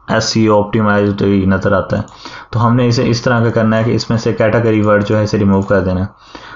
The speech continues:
तो इसे remove करने का ये तरीका है कि हम यहाँ से रिमूव select करेंगे और save changes। उसके बाद post tags।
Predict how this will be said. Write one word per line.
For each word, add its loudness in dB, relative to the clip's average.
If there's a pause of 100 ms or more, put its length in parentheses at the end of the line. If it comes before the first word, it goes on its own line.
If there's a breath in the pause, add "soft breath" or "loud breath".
तो -12
इसे 0
remove 2
करने 2
का 2
ये 2
तरीका 0
है 2
कि 0
हम 2
यहाँ 2
से -2
रिमूव 2
select -2
करेंगे 0
और 2
save -2
changes। -4 (3000)
उसके -6
बाद 2 (420)
post 0
tags। 0